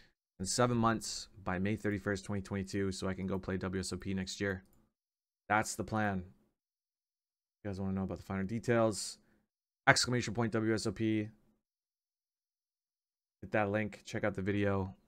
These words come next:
where I do a deep dive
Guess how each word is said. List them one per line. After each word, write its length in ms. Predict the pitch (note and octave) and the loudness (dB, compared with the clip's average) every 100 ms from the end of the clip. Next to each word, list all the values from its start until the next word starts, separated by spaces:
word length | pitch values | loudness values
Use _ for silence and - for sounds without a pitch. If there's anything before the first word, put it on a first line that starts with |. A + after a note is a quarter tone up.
| _ _ F#2+ | _ _ -4
where 480 | F#2+ F#2+ F#2 F#2 - _ _ _ _ - | -2 0 -2 -4 -12 _ _ _ _ -14
I 60 | F2+ | -8
do 160 | G2 | -6
a 20 | |
deep 240 | F2+ G2 G2 | -4 -4 -4
dive 340 | F#2+ F#2+ F2+ | -4 -2 -4